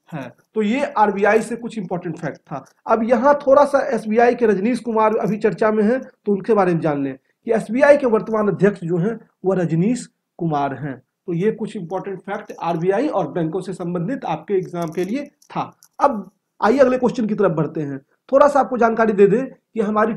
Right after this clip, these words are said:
टेस्ट सीरीज जो है वो डिफरेंट कोर्सेज के लिए आ गई है, आप उसको ज्वाइन कर सकते हैं। स्कॉलरशिप टेस्ट को भी आप ज्वाइन करें जो कि दस तारीख को होना है, और अधिक डिटेल में जानकारी के लिए आप डिस्क्रिप्शन बॉक्स को विजिट करिए। चलिए हमारा तीसरा क्वेश्चन है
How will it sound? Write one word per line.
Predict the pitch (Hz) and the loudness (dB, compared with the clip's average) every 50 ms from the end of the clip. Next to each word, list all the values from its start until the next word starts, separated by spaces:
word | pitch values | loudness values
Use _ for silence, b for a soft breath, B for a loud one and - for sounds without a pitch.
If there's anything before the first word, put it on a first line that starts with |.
| - - | -4 -2
टेस्ट | 247 240 240 240 | -2 -2 -2 -2
सीरीज | - 269 269 320 320 247 | -2 -2 0 0 0 0
जो | 196 202 214 | 0 2 2
है | 185 190 226 | 2 2 2
वो | 226 226 214 | 4 4 4
डिफरेंट | 180 185 185 - 220 220 214 | 4 2 0 0 -2 -2 0
कोर्सेज | - 208 202 196 220 - | 0 0 0 0 -2 -4
के | - - 208 | -4 -4 -2
लिए | 196 196 | 0 2
आ | 190 180 190 | 4 4 4
गई | 196 214 220 233 | 4 4 4 2
है, | 220 240 | 2 0
आप | 254 220 175 165 | 0 0 -2 -2
उसको | 175 170 - 190 | -6 -6 -4 -4
ज्वाइन | - 165 156 151 | -4 -2 -4 -4
कर | 151 - | -6 -8
सकते | 147 - - - - _ 185 | -10 -10 -12 -16 -16 _ -18
हैं। | 160 147 147 - _ - | -18 -18 -18 -16 _ -8
स्कॉलरशिप | 214 175 - - 233 240 247 247 - 285 226 - - | -8 -4 -2 0 2 2 0 0 -2 -6 -6 -2 0
टेस्ट | 254 247 247 - | 0 0 0 0
को | 247 254 | -2 -2
भी | 214 240 | 2 2
आप | 254 247 208 175 | 2 2 2 2
ज्वाइन | 233 247 247 240 | 2 2 2 2
करें | 254 262 269 | 0 0 0
जो | 214 220 226 | 0 -2 -4
कि | - 226 | -4 -2
दस | 170 165 214 214 | 0 0 0 0
तारीख | 214 - 220 226 233 233 | 0 0 -2 -2 -2 -2
को | - 226 | -2 0
होना | 208 226 226 226 | 0 0 0 0
है, | 226 226 269 294 294 294 B B B _ | 0 0 0 0 -2 -4 B B B _
और | - 165 180 170 160 - - _ | -6 -4 -4 -4 -6 -10 -10 _
अधिक | 208 196 160 240 196 | -4 -2 -2 -2 -2
डिटेल | 170 156 196 190 170 240 240 | -4 -4 -4 -2 -2 -2 -2
में | 233 220 196 | 0 0 0
जानकारी | 196 202 190 180 196 190 190 | 0 0 -2 -2 -2 -2 -2
के | 185 202 196 | -2 -2 -2
लिए | 190 208 233 | -2 -2 -4
आप | 226 180 | -4 -4
डिस्क्रिप्शन | 156 170 165 - - 175 - 196 | -4 -6 -6 -6 -8 -10 -8 -8
बॉक्स | 180 170 175 175 175 - | -6 -4 -4 -6 -6 -8
को | - 254 254 247 - _ _ _ - | -10 -10 -10 -12 -14 _ _ _ -6
विजिट | 139 156 165 160 165 | 0 2 2 2 0
करिए। | 165 156 131 127 131 131 131 _ _ _ - | -2 -8 -6 -6 -8 -10 -10 _ _ _ 0
चलिए | 247 240 220 | 2 2 4
हमारा | 208 214 226 226 240 | 4 4 4 4 2
तीसरा | 233 240 254 - - 311 302 | 2 -2 -4 0 2 2 4
क्वेश्चन | - - 233 - - 247 214 220 | 4 2 0 2 2 2 2 2
है | 240 269 | 2 0